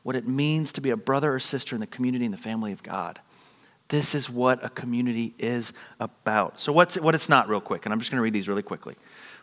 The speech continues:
What forgiveness is not, it's not denial. That you can just pretend that something didn't happen, that's not helping you or anybody else. That's not helping you to just be like, "Ah, well, that person punched me in the face, but it's not a big, I mean, it wasn't, it's not a big deal. It's not a big, I mean,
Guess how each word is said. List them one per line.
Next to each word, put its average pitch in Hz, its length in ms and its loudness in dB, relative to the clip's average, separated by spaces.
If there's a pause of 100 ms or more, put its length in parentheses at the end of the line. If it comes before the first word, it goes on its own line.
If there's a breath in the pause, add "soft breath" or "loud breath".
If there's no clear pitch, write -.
What 147 140 0
forgiveness 175 480 6
is 185 140 6
not, 165 200 8
it's - 140 -4
not 135 160 6
denial. 113 400 4 (400 soft breath)
That 147 160 4
you 165 140 4
can 190 160 6
just 165 180 2
pretend 160 480 4
that 147 160 2
something 143 320 2
didn't 135 180 4
happen, 139 260 4
that's 139 180 2
not 139 80 6
helping 127 260 4
you 113 160 4
or 104 40 4
anybody 95 320 -2
else. - 320 -10 (960 soft breath)
That's 127 160 0
not 156 120 8
helping 147 240 4
you 135 120 4
to 135 60 4
just 110 140 0
be 127 80 4
like, 120 80 4
"Ah, 151 240 6
well, 127 260 6
that 131 160 2
person 131 400 0
punched 123 260 0
me 127 60 2
in 117 80 2
the 110 40 -4
face, 110 260 2
but - 80 -8
it's 101 140 -6
not 110 100 0
a - 40 -4
big, 98 180 -6
I 113 60 -2
mean, 113 140 2
it 104 80 -2
wasn't, 101 240 -2
it's 117 140 -6
not 110 80 0
a - 40 -4
big 92 140 -8
deal. 92 180 -10 (640 soft breath)
It's 135 140 2
not 117 120 6
a 95 80 -2
big, 92 60 -8
I 101 40 -2
mean, 98 280 0